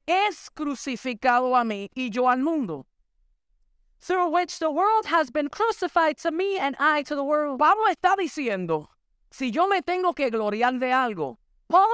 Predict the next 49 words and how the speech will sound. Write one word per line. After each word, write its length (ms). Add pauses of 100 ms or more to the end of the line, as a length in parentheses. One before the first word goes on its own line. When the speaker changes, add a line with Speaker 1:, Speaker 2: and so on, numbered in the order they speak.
Speaker 2:
is 80
saying, 240
if 120
I 280
need 120
to 100
be 100
glorified 480
of 80
any, 220
Speaker 1:
no 180
me 160
gloriaré 640
en 140
los 140
logros. 600
Speaker 2:
I'm 220
not 160
glorified 600
in 100
my, 100
Speaker 1:
No 160
me 140
gloriaré 720
en 180
mis 140
credenciales. 760
Speaker 2:
not 220
glorified 560
in 80
my 100
credentials. 380
Speaker 1:
No 160
me 180
gloriaré 680
en 200
mis 240
títulos. 560
Speaker 2:
I 120
will 180
not 160
be 140
glorified 680
in 40
Speaker 1:
No 240
Speaker 2:
my 100
title. 360
Speaker 1:
me 200
gloriaré 680